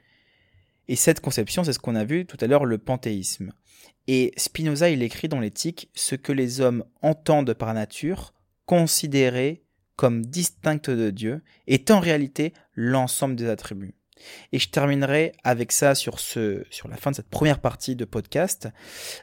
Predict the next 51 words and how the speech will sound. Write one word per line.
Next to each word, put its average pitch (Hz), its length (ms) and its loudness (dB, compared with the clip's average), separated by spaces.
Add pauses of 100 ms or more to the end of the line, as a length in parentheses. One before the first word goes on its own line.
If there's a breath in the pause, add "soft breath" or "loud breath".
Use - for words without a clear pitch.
euh, 107 240 0 (340)
où 101 180 -4
on 107 60 2
a 107 80 0
parlé 120 320 2
vraiment 117 360 -2
de 123 100 0
la 101 120 -4
substance, 135 960 -2
on 104 80 -4
a 101 80 -6
parlé 107 320 -4
des 107 240 -2
attributs, 131 540 -2
des 117 160 -2
modes, 127 400 2 (300 loud breath)
on 113 80 2
en 127 120 4
arrivera 135 460 2
sur - 160 -4
les 110 220 0
affects, 123 520 0
on 101 220 -2
parlera 113 380 0
de, 113 120 0
de 98 140 -8
toute 143 200 -12
cette 107 140 -4
partie-là 123 380 -2
et 123 40 0
de, 104 140 -4
de 98 200 -6
Dieu, 147 280 4
hein, 120 140 2
parce - 100 -10
que - 100 -10
c'est - 120 -6
avant 104 200 -6
tout, 123 300 -2 (400 loud breath)
hein, 104 120 -8
une 120 120 -4
partie - 260 -2
majeure 139 640 8
de 117 80 -4
la 101 140 -4
philosophie 110 540 -6
et 117 40 -2
de 113 100 -4
l'éthique 104 300 -6
de 113 60 -6
Spinoza. 127 360 -2